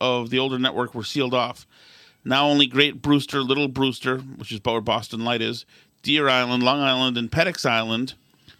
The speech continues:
two entrances, are served, plus, uh, Hill Gut in Weymouth, four. Um,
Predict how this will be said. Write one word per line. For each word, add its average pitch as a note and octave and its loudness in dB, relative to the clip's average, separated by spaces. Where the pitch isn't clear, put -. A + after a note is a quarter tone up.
two B2+ 0
entrances, G#2+ -6
are A#2 -2
served, G#2+ -2
plus, C#3 -2
uh, A#2 2
Hill C#3 2
Gut C#3+ 0
in A#2 0
Weymouth, C3 0
four. A#2 -2
Um, A#2 2